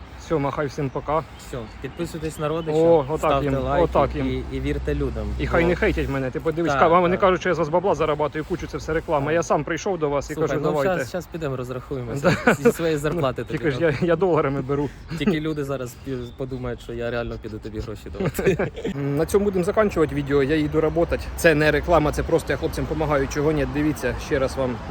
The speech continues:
Speaker 1: номера, адрес, Q R-код можете відсканірувати. А, інстаграмом не видно, наверное, отак от зробимо. Хоп. Отак, хоп. С Т О авто, годиться, Вроцлав.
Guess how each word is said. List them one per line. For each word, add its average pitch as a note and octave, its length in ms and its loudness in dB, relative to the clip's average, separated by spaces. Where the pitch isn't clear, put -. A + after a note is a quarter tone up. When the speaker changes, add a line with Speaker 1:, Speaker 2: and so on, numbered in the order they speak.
Speaker 1:
номера, D3+ 360 4
адрес, C#3+ 540 0
Q D3 140 6
R-код D3 280 2
можете C#3 260 0
відсканірувати. C3 720 0
А, C3+ 100 0
інстаграмом C3 640 0
не C3 80 2
видно, B2+ 240 0
наверное, B2+ 240 0
отак B2 200 -2
от A#2+ 60 -2
зробимо. A#2+ 280 -2
Хоп. E3+ 140 4
Отак, A2+ 280 -2
хоп. D#3 160 0
С C3 140 -4
Т - 160 0
О D#3 280 4
авто, D3+ 360 0
годиться, C3 440 -2
Вроцлав. A#2+ 500 -4